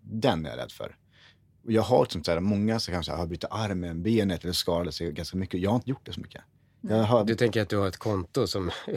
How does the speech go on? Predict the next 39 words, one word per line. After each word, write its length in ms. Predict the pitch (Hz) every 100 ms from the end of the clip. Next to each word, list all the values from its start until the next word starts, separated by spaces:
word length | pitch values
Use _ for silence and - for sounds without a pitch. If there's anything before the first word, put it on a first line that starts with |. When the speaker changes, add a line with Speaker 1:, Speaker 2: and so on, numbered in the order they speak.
| 120 113 113 - -
Speaker 3:
<laughs> 800 | - - - - - - - -
som 300 | - 117 113
bara 140 | 113
ligger 240 | 104 104 107
och 80 | 107
väntar. 440 | 107 90 - 110
Speaker 1:
Ja, 80 | 147
men 160 | 156
typ. 420 | 139 214 214 - -
Alltså, 180 | 107 123
jag 80 | 127
väntar 200 | 123 113
på 100 | 117
min 160 | 117
tur. 400 | 107 - 104 87
Speaker 3:
Ja, 60 | -
jag 160 | 120 127
fattar. 240 | 135 110
Speaker 1:
Alltså, 180 | 107 117
lite 200 | 107 113
så. 160 | 107
Speaker 3:
Du 60 | 120
har 100 | 123
klarat 340 | - 160 170
det 200 | - 127
ganska 280 | 117 113 -
länge. 420 | 117 98 107 -
Speaker 1:
Ja. 320 | 117 131 87 - -
Speaker 3:
<laughs> 180 | - 247
Bilkrock! 640 | 240 214 - 220 - -
Speaker 1:
Ja, 120 | - 151
men 140 | 170
typ, 180 | 330 175 294 - 311
alltså. 280 | - - 113
Speaker 3:
Blås- 240 | 139 120
och 60 | 127
sugperm 540 | - 127 95 151 139
och 100 | 117
bara, 160 | 101 90